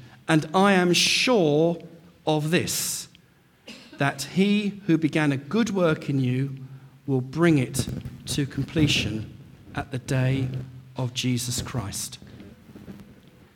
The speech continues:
So one Psalm one three eight, you can insert your own name. The Lord will fulfill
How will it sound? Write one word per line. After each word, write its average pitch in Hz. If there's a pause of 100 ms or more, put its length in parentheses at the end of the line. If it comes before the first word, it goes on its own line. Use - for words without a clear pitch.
(640)
So 147
one 165
Psalm 170
one 156
three 151
eight, 131
you 165
can 156
insert 165
your 156
own 151
name. 113 (520)
The 151
Lord 165 (460)
will 185
fulfill 120